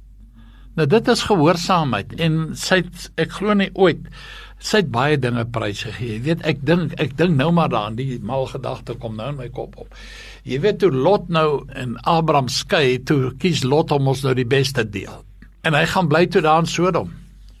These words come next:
En wie nou, ek dink hulle daarom so af en toe bietjie gaan kuier. Jy weet, nou kom Sarah daar aan, dan sien sy Lot, jy weet, sy vrou, dit is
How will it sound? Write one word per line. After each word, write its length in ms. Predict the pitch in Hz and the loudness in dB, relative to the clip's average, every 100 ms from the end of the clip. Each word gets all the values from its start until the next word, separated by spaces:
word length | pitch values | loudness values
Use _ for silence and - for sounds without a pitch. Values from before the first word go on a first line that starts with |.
| - | -6
En 120 | 175 143 | 0 2
wie 180 | 202 262 | 2 4
nou, 260 | 220 220 196 185 | 6 4 2 0
ek 140 | 196 220 | 2 2
dink 160 | 269 220 | 2 2
hulle 200 | 214 233 | 4 4
daarom 360 | 165 190 233 214 | 4 4 2 0
so 80 | |
af 240 | 208 196 214 | 2 2 2
en 120 | 202 | 0
toe 80 | 208 196 | 2 2
bietjie 240 | 175 185 | 2 0
gaan 220 | 170 170 170 | 0 -2 -2
kuier. 320 | 226 220 127 | 0 0 0
Jy 140 | 123 170 | 0 0
weet, 80 | |
nou 100 | 156 139 | 0 0
kom 240 | 202 175 139 - | 0 0 -2 -4
Sarah 480 | - 170 185 180 151 | 0 4 4 4 2
daar 280 | 117 131 143 | 2 0 0
aan, 240 | - 165 | 0 0
dan 160 | 160 - | 0 -2
sien 240 | - 180 170 | -6 -6 -4
sy 200 | 151 123 | -4 -4
Lot, 400 | 101 123 160 - - | -4 0 -2 -2 -16
jy 160 | 127 123 | -14 -6
weet, 360 | 143 135 - - - - - - - | -4 -4 -8 -16 -18 -20 -20 -20 -10
sy 160 | - 127 | -4 -4
vrou, 800 | - - 185 165 123 110 107 104 | -4 0 4 4 4 2 -2 -2
dit 340 | 117 139 139 131 | 0 0 -2 -4
is 160 | 131 | -4